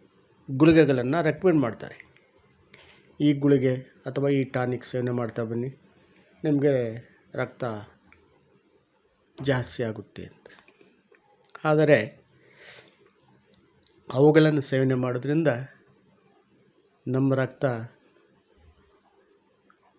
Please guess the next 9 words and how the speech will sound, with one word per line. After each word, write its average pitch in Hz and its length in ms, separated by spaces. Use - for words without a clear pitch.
ವಿಲೀನವಾಗುತ್ತೆ. 170 840
ಕಾರಣ 160 300
ರಾಸಾಯನಿಕ. 110 640
ಆ 120 100
ರಕ್ತ 135 300
ಪ್ಲೇಟಲ್ಲಿ, 147 640
ಪ್ಲೇಟ್‌ಗಳು 143 540
ಕಡಿಮೆ 160 280
ಆಗ್ತವೆ, - 460